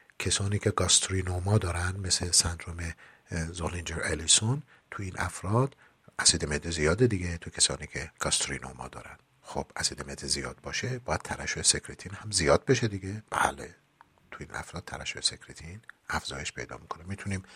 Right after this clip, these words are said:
همراه با گاسترین سکرتین رو هم اندازه گیری کنیم، خیلی معمول نیست. کاهش سکرتین، کاهش سکرتین در بیماری سلیاک دیده می‌شه که عرض کردم قبلاً، بیماری سلیاک یا بیماری آتوایمیون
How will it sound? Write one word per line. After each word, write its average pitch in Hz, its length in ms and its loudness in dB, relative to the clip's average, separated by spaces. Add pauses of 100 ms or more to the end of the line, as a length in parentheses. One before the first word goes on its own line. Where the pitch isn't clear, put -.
(380)
همراه 87 380 0
با 73 100 2
گاسترین - 500 0
سکرتین - 600 2
رو 85 80 -6
هم 82 200 -10
اندازه - 340 -10
گیری 95 200 -10
کنیم، 101 340 -16
خیلی - 300 -2
معمول - 580 -12 (680)
نیست. - 440 4 (600)
کاهش 147 460 4
سکرتین، 104 720 0
کاهش - 480 -6
سکرتین 104 1000 -4 (300)
در 82 200 -4 (140)
بیماری 85 500 -8
سلیاک 82 640 2
دیده - 260 -16
می‌شه - 200 -8
که - 140 -4
عرض - 220 -4
کردم - 340 -8 (100)
قبلاً، - 320 -16
بیماری - 360 -20
سلیاک - 460 -8
یا - 100 -8
بیماری - 360 -14
آتوایمیون 82 800 -10